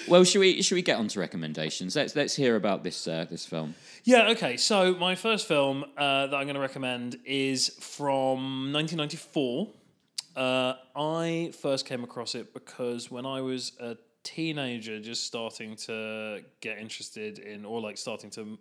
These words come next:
Speaker 2: find out about effects and, and decide that I was really excited about effects, my friend's girlfriend's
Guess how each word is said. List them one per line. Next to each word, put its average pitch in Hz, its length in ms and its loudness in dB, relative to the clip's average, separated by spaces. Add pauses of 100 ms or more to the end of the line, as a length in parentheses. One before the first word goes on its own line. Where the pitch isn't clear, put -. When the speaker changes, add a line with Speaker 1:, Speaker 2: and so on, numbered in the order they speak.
Speaker 2:
find 104 360 -10
out 101 160 -8
about 98 220 -12
effects - 420 -14
and, 104 180 -14
and 113 120 -12
decide 107 340 -8
that 104 120 -14 (440)
I 107 80 -10
was 104 180 -10
really 107 200 -8
excited 107 380 -10
about 98 140 -12
effects, - 440 -2 (540)
my 131 380 -6
friend's 143 920 -4 (360)
girlfriend's 123 880 -6